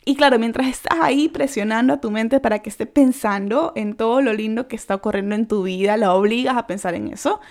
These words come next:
la mantienes lejos también de pensamientos de lamento por cosas del pasado. Tratas de no enfocarte y obviamente estás ocupado pensando en qué me pasó bonito hoy, que no recuerdo qué me pasó malo hoy.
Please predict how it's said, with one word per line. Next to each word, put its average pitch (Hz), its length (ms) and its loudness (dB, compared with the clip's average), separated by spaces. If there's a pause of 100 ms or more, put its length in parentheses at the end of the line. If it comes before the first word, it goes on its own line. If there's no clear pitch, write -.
(300)
la 311 140 2
mantienes 320 400 2
lejos 262 500 2
también 196 340 -2
de 202 100 -4
pensamientos 226 600 -6
de 214 180 0
lamento 208 640 -2
por 214 140 -8
cosas 196 320 -8
del 196 160 -6
pasado. - 500 -6
Tratas - 260 -8
de 214 80 -2
no 240 200 2
enfocarte 302 500 0
y 262 80 -2
obviamente 247 320 0
estás 214 160 -10
ocupado 214 420 0
pensando 202 360 -2
en 208 140 -2
qué - 140 -4
me 247 100 -4
pasó 226 260 -2
bonito 226 440 0 (360)
hoy, 233 280 8
que 233 160 2
no 226 120 0
recuerdo 240 520 2
qué 226 120 0
me 220 80 -2
pasó - 400 -2
malo 185 640 0
hoy. 202 300 2